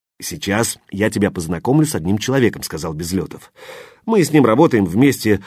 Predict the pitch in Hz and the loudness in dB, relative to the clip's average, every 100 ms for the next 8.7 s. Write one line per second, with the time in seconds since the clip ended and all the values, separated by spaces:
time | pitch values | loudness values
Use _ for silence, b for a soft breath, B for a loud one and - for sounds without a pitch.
0 | B B 147 170 214 233 170 90 80 92 | B B 4 4 6 6 4 2 -2 0
1 | 107 76 - 80 87 151 196 156 - - | 0 0 -8 -8 -2 2 2 0 -4 -2
2 | 233 - - - 269 214 175 - 160 147 | 0 0 -4 -4 0 2 2 4 4 4
3 | 156 B B B 107 127 117 110 117 - | 0 B B B 0 2 4 4 2 0
4 | 95 98 - 135 90 85 95 98 110 - | -2 -2 -2 -2 -2 0 0 0 -2 -2
5 | 92 67 - - _ _ _ 107 147 220 | -2 -4 -14 -18 _ _ _ -6 -4 -2
6 | 208 165 160 - 151 170 165 160 156 - | -4 -4 -4 -2 -2 0 -2 -6 -10 -8
7 | 156 175 156 170 139 120 143 143 160 160 | -6 -6 -8 -6 -4 -2 -2 -2 0 2
8 | 107 104 - 139 90 73 65 | 2 2 -2 -2 -4 -4 -10